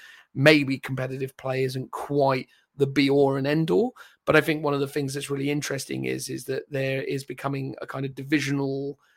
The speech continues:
mindset in terms of those that are kind of hardwired competitive players and those that are probably trying to be more narratively orientated.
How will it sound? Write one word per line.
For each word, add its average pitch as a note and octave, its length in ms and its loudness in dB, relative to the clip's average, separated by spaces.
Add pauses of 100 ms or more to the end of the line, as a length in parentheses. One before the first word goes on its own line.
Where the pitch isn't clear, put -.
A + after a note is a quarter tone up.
(500)
mindset D3 720 2
in D3 120 -4
terms C3+ 280 -2
of C3+ 100 -2
those C#3 340 0
that D3+ 120 -2
are C#3+ 60 -4
kind C3+ 260 -4
of C#3 120 -2 (840)
hardwired C#3 1040 2
competitive C#3 600 -4
players C#3 420 -2
and C3+ 160 -4
those C#3 300 -2
that - 140 -4
are - 40 -6
probably C#3 500 -6 (200)
trying C#3 380 0
to C#3 80 -10
be C3+ 140 -4
more C3+ 200 -4
narratively C#3 680 0
orientated. C#3 840 -8